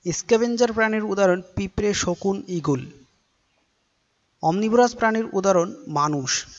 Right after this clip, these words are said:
অর্থাৎ সর্বভুক প্রাণী মানুষ। চকোলেট স্বাস্থ্যের পক্ষে ক্ষতিকারক,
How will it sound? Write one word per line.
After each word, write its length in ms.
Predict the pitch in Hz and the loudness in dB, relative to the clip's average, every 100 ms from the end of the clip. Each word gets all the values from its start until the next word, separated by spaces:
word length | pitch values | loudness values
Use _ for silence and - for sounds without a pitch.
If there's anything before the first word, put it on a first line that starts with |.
| - - | -20 -10
অর্থাৎ 340 | 156 - 156 - | -8 -6 -10 -8
সর্বভুক 540 | - 147 143 143 143 - | -6 -4 -4 -4 -4 -6
প্রাণী 300 | 135 127 131 - - | -6 -6 -12 -18 -12
মানুষ। 460 | 147 139 156 - - - _ _ _ _ _ _ _ _ _ _ _ | -10 -8 -10 -12 -14 -20 _ _ _ _ _ _ _ _ _ _ _
চকোলেট 640 | - 190 190 240 247 - - | 4 6 6 4 2 -2 -8
স্বাস্থ্যের 420 | - 175 - 208 - | -4 -4 -4 -8 -6
পক্ষে 240 | 208 214 | -6 -6
ক্ষতিকারক, 560 | - 170 196 - 190 | -6 -6 -6 -4 -4